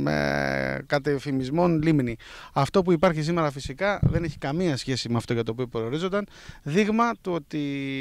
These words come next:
συνολικά το έργο του Βοτανικού Αιγαίου, ε, εδώ στα Νένητα, όχι μόνο δεν διατηρήθηκε,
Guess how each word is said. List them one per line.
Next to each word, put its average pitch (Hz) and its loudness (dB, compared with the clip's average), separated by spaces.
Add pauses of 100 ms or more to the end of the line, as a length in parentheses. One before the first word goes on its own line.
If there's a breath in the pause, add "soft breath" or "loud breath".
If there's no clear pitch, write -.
(520)
συνολικά 139 0
το 160 -4
έργο 131 0
του 113 -6
Βοτανικού 120 -2
Αιγαίου, 120 -2 (420 soft breath)
ε, 120 -4
εδώ 135 0
στα 120 -6
Νένητα, 160 -2
όχι 170 -6
μόνο 180 0
δεν 131 -2
διατηρήθηκε, 113 -6